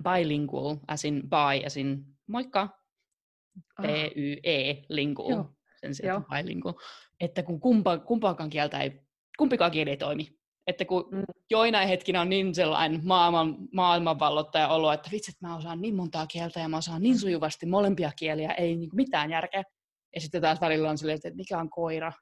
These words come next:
Speaker 1: kummallakaan kielellä, sitä vaan miettii sitä konseptia, niin, niin semmoinen karvanen eläin,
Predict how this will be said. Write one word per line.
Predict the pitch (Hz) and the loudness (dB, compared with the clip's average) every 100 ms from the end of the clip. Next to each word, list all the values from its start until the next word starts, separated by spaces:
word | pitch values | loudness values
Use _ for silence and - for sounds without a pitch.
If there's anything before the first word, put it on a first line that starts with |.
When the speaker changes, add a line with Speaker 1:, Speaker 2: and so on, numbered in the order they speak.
| _ _ _ - | _ _ _ -12
Speaker 1:
kummallakaan | 175 156 151 143 151 151 | -8 -6 -6 -6 -6 -6
kielellä, | 156 151 156 160 | -6 -6 -4 -6
sitä | - | -8
vaan | 156 | -8
miettii | 165 156 165 | -6 -8 -12
sitä | 151 151 | -14 -10
konseptia, | 165 156 156 - 156 | -8 -10 -12 -14 -12
niin, | 165 170 160 | -10 -8 -8
niin | 156 | -8
semmoinen | - 160 160 156 147 | -8 -10 -8 -8 -8
karvanen | 151 147 147 147 147 143 | -8 -8 -8 -10 -12 -14
eläin, | 147 143 143 151 | -14 -12 -10 -12